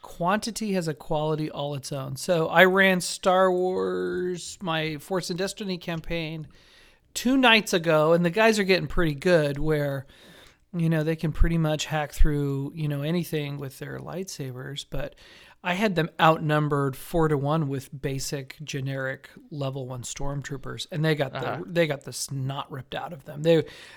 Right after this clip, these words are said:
Speaker 1: you know, the healer was bouncing from guy to guy, picking them up, getting them back into the fight, 'cause it was, it, it, it, it's interesting, and kobolds kind of fall into that, you know, as
Speaker 2: Yeah.
Speaker 1: being the, the cannon fodder of D and D. It's like,
Speaker 2: Yep.
Speaker 1: so if you are,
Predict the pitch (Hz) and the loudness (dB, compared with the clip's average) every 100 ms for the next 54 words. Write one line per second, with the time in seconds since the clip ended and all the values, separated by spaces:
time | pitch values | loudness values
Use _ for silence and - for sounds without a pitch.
0 | - - 156 151 - 196 170 156 143 156 | -10 -2 0 2 2 4 6 4 0 -4
1 | 147 160 156 151 147 139 135 147 143 143 | 0 4 4 2 -4 -4 -2 2 2 0
2 | 139 143 139 135 135 - 165 - 139 135 | -2 -2 -2 -4 -6 -4 -4 -2 -2 0
3 | 139 143 135 - - 147 147 139 135 131 | 2 2 0 -12 -6 -2 0 -2 -2 0
4 | 139 135 143 131 135 127 139 127 127 - | -2 -2 -4 -6 -8 -8 -6 -6 -8 -16
5 | - _ - - - _ - 139 139 147 | -20 _ -20 -20 -20 _ -6 -2 0 0
6 | 127 - - 175 196 190 - 202 208 185 | -2 -8 0 2 2 0 -2 0 6 6
7 | 180 202 190 - 151 165 139 139 - 196 | 6 4 2 0 -2 -2 -4 -4 2 8
8 | 160 147 - 151 135 143 131 135 127 127 | 8 8 4 -4 -2 -4 -4 -8 -8 -10
9 | 117 - 147 139 131 143 139 135 139 135 | -12 -10 -8 -8 -8 -2 -2 0 -2 -2
10 | 139 143 135 156 147 139 - 139 135 135 | -4 -8 -4 0 0 -2 -6 -8 -8 -10
11 | 135 143 135 135 151 135 139 - 143 - | -10 -10 -10 -10 -10 -12 -10 -4 -4 -4
12 | - 135 127 - - - - _ _ _ | -10 -10 -12 -20 -20 -20 -20 _ _ _
13 | - 131 165 170 185 170 143 156 | -10 -8 -4 0 4 4 2 -2